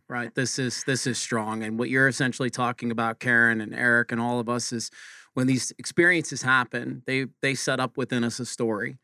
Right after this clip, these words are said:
Speaker 1: Mm-hmm.
Speaker 2: And that's the tale that we tend to tell each other. And, you know, when you get, especially when you get into these private matters, when, you know, when somebody did, you know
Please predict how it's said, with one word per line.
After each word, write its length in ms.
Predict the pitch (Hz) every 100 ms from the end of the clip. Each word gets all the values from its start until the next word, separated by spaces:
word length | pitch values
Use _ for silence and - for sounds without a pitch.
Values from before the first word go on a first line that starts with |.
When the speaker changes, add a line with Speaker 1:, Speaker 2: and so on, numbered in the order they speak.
| -
Speaker 1:
Mm-hmm. 340 | 202 208 208
Speaker 2:
And 560 | 127 127 123 123 123 117
that's 360 | 131 135 -
the 100 | -
tale 340 | 147 139 131 131
that 140 | -
we 100 | 127
tend 240 | 123 127 120
to 80 |
tell 300 | 113 127 117
each 160 | 120 -
other. 340 | - 139 123 -
And, 460 | 131 123 120 117 113
you 140 | 131
know, 100 | 123
when 180 | 123 127
you 80 | 120
get, 220 | 117 156
especially 380 | 123 170 170 180
when 100 | 151
you 60 | 127
get 80 |
into 100 | 117
these 160 | 117 113
private 440 | - 131 131 117
matters, 480 | 113 113 117 117 -
when, 160 | 147 127
you 60 | 110
know, 80 |
when 100 | 107
somebody 260 | 104 139 123
did, 200 | 113 120
you 100 | 120
know 280 | 110 107